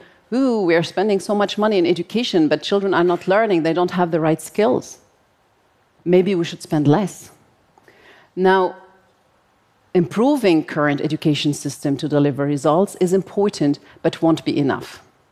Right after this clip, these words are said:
What about countries where we won't have enough qualified teachers? Take Somalia, for example. If every student in Somalia became teacher, every person who finishes tertiary education became teacher, we won't have enough teachers. And what about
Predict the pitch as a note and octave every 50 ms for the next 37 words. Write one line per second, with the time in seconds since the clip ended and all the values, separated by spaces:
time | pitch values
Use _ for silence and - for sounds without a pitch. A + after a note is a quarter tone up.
0 | _ _ _ _ _ _ _ _ _ _ _ _ _ _ - - - - _ -
1 | F3+ G3 A#3 F#3 G#3 G3+ F#3+ - - G3+ F#3 F3+ F3+ D#3+ D#3 D#3+ D#3+ D#3 D3+ D#3+
2 | D3 D#3+ E3+ F#3+ F#3+ - F#3 E3 - E3+ E3 E3 D3+ - - E3+ E3 E3 E3 -
3 | - D#3 D#3 - - - G#3 - - - F3 - - - - _ _ _ _ -
4 | - - _ - F#3 F3+ - - G#3 F#3 F#3+ G#3+ A3+ G3+ D#3+ - D#3+ C#3+ C#3+ D3
5 | D3+ C3+ C#3+ - D3 - - - E3 - - - G#3+ G#3+ - - A#3 B3 B3 A#3+
6 | - - - - G3+ G3 F#3 G3+ G3 - - D#4+ E4+ - - - E3+ E3 D#3 C#3
7 | C#3 C3+ C3 B2+ C3 - D3 - - - - - _ - D3 - - - D#3 E3
8 | - - D#4 - - - - - _ _ E3+ D#3 F3+ G#3 - - E3+ D#3+ - F3
9 | F3+ F3 D3+ - - D#3 D3+ D#3 - F3+ - - - C#3 C#3 - - E3+ E3+ -
10 | E3 E3+ E3+ - D#3+ C#3+ - D#3 C#3+ C3 D3+ - - D3+ D3 F3 - - - B2
11 | - - - C3 F#3 - _ _ _ _ _ _ - E3 D3+ D#3+ E3 D#3 D3+ E3+
12 | - - C#3+ D#3 C3 C3 - - - - - - - - - - - _ _ _
13 | _ _ _ _ _ _ _ _ _ _ _ _ _ _ _ _ _ _ _ _
14 | _ _ _ _ _ _ _ - - - - - _ _ _ _ _ _ _ _
15 | _ _ _ G3 G3 G3 F#3+ F#3 - E3 E3+ G3 A3+ - C4 G#3+ G#3+ G#3+ A3 G#3
16 | - - -